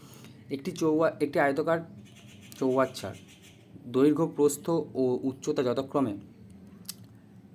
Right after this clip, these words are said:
দশ, আট এবং পাঁচ। তো আমি একটা ছবি আঁকি, এই একটা আয়তকার চৌবাচ্চা, এটা আয়তকার চৌবাচ্চা, সাপোজ এটা ভেবে নিচ্ছি আয়তকার চৌবাচ্চা, এটা আয়তন চেয়েছে, তা আয়তন চাইলে কী হবে? এই তিনটাকে গুণ করে দাও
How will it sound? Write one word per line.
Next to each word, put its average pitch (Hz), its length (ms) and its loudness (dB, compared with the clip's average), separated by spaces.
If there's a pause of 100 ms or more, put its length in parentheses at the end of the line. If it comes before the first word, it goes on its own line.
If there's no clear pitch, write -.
(400)
দশ, 135 180 4 (520)
আট 135 100 0 (120)
এবং 117 140 -6 (100)
পাঁচ। 98 160 -10 (300)
তো - 100 -14
আমি 120 120 -2
একটা 123 160 -8
ছবি 117 240 -6
আঁকি, - 180 -14 (460)
এই 120 100 -6 (100)
একটা 120 160 -4
আয়তকার 117 360 -6 (320)
চৌবাচ্চা, 110 460 -6 (2250)
এটা 120 140 -10
আয়তকার 113 300 -6
চৌবাচ্চা, 107 380 -8 (140)
সাপোজ 117 280 -10
এটা 117 160 -6
ভেবে 110 180 -6
নিচ্ছি 110 180 -6
আয়তকার 110 320 -4
চৌবাচ্চা, 107 360 -6 (600)
এটা 131 120 -2 (140)
আয়তন 147 340 -2
চেয়েছে, 113 240 -6
তা - 40 -8 (100)
আয়তন 135 280 -6
চাইলে 151 200 -4
কী 151 80 -4
হবে? 120 200 -6
এই 127 60 -6 (100)
তিনটাকে 135 360 0
গুণ 123 200 -2
করে 107 180 -4
দাও 104 100 -14